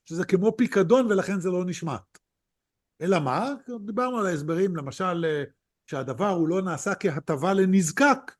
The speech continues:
אז אין על זה שמיטת כספים. ולא שכר שכיר, ולא הקפת החנות, ולא כל הדברים האלה, הם לא הטבה לנזקקים. לכן לזה לא נאמר דין השמטת, שמיטת כספים. אז אם ככה, אז הכסף משנה, שזה השולחן ערוך, כן?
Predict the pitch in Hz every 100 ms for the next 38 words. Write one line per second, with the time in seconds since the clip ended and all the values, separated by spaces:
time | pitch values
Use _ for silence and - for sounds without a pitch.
0 | _ _ - 143 202 214 190 - 175 175
1 | 165 - - 123 95 _ _ _ _ -
2 | 156 202 185 190 - 196 190 175 143 143
3 | 170 170 160 175 165 - 170 170 160 123
4 | 123 156 180 175 - - 170 170 165 185
5 | 190 247 226 202 196 _ - 160 165 190
6 | 214 208 165 170 185 180 175 - 170 180
7 | 143 98 - _ - 226 262 247 294 285
8 | 285 285 277 262 240 185 214 226 220 294
9 | - 190 214 208 233 - 170 170 _ -
10 | - - - 117 214 196 135 156 151 143
11 | 180 165 170 135 123 139 104 139 131 131
12 | 151 165 147 - - 139